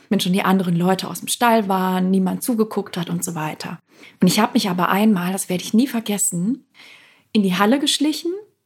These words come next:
und habe dem Training zugeschaut. Also es, man durfte das eigentlich nicht, aber ich habe es trotzdem gemacht. Und da habe ich gesehen, wie die wirklich durch brennende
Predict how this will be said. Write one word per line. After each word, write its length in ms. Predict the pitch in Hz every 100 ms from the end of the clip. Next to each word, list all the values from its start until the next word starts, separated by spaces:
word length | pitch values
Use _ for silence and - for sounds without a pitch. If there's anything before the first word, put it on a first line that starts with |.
| _
und 140 | 214
habe 160 | 208 202
dem 160 | 196 190
Training 340 | 202 185 170
zugeschaut. 640 | - 180 185 - - -
Also 120 | 180 175
es, 120 | -
man 160 | 220
durfte 360 | 214 277 294 240
das 140 | 220
eigentlich 380 | - 190 202 185
nicht, 220 | 214 226
aber 80 | 185
ich 40 | 180
habe 80 |
es 60 | 175
trotzdem 360 | - 175 160 165
gemacht. 420 | 175 175 - - _ - - - - - _
Und 100 | 202
da 100 | 190
habe 160 | 185 233
ich 100 | 254
gesehen, 720 | 220 185 190 190 214 262 - _
wie 120 | 202
die 200 | 185 175
wirklich 540 | 196 233 233 233 - -
durch 260 | 190 185
brennende 840 | 180 196 208 226 226 226 226 233